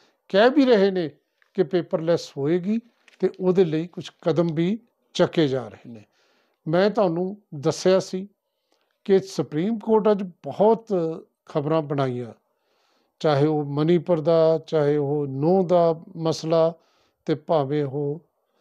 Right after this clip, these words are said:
ਜਿਹੜਾ ਹੈ ਹੁਣ ਸੰਵਿਧਾਨਕ ਬੈਂਚ ਨੇ ਹੋਰ ਜਿਹੜੀ ਧਾਰਾ ਤਿੰਨ ਸੌ ਸੱਤਰ ਦੀ ਗੱਲ, ਉਹ ਸੁਣਵਾਈ ਸ਼ੁਰੂ ਕੀਤੀ ਹੈ।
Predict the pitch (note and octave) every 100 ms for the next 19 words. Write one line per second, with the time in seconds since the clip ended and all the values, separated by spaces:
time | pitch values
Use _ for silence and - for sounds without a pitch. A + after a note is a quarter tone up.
0 | _ _ D3+ D3 C#3 G2+ C#3 C3 D3 C3+
1 | C#3 - _ - F#3 D#3+ D#3 C#3 C#3+ C#3+
2 | B2+ D3 C#3+ D#3 C#3+ D3 D3+ _ _ _
3 | - D3 F#3 F3 D3+ D3 D#3 D#3 D#3 _
4 | _ G3+ D#3 D3+ D3 E3+ C#3+ - E3+ -
5 | D#3+ C#3+ G3+ G#3 G#3+ E3+ D#3 C#3+ C#3 _
6 | _ _ _ - G3+ G#3 - E3 D3 D3
7 | D3 - E3+ E3+ C#3+ C3 F3 G#3+ C4+